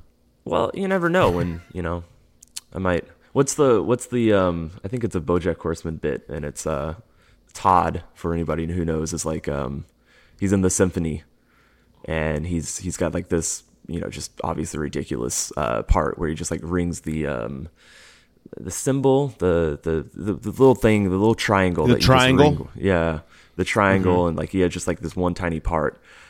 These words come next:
Speaker 1: Um, and it's a riff off something, um, but, but basically the guy is like,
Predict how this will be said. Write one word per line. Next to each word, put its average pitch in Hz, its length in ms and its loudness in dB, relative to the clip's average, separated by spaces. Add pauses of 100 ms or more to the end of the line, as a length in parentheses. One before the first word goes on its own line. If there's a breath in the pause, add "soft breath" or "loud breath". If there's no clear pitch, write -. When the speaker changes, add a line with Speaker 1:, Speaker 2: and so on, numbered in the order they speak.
(260 soft breath)
Speaker 1:
Um, 76 480 0 (120)
and 110 160 4
it's 123 160 4
a 123 60 4
riff 139 260 4
off 123 140 4
something, 78 480 -2 (120)
um, 92 300 4
but, 101 180 4
but 107 120 4
basically 123 360 4
the 98 100 0
guy 98 180 4
is 92 140 4
like, 90 200 0